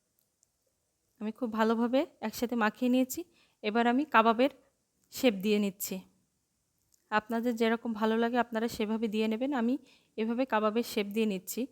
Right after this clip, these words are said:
এখন আমি একটা কন্টেনারে রেখে দিয়েছি ফ্রিজে, এটা আমি ডিপ ফ্রিজে রেখে দিব। আপনারা চাইলে এভাবে রাখতে পারেন। এখন আমি চুলায় চলে যাচ্ছি, যে কড়াই বসিয়ে দিয়েছি তাতে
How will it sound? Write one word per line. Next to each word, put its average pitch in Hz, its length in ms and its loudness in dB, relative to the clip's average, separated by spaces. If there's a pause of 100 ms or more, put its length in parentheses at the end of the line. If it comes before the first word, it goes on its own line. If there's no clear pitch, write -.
(360)
এখন 247 260 -6
আমি 240 140 0
একটা 240 220 -8
কন্টেনারে 233 440 0 (100)
রেখে 233 240 -2
দিয়েছি 254 240 -2 (120)
ফ্রিজে, 233 360 -2 (680)
এটা - 200 -4
আমি 247 160 0
ডিপ 220 180 -4
ফ্রিজে 240 340 0
রেখে 190 240 -6
দিব। 185 120 -10 (760)
আপনারা 226 340 -4
চাইলে 247 280 0
এভাবে 220 280 0
রাখতে 185 280 -8
পারেন। 180 220 -8 (680)
এখন 220 240 -4
আমি 247 140 -4
চুলায় 240 260 0 (120)
চলে 233 160 0 (200)
যাচ্ছি, 262 280 -4 (360)
যে 233 60 -2 (100)
কড়াই 226 260 4
বসিয়ে 247 280 -2
দিয়েছি 269 260 -2 (360)
তাতে 233 160 -8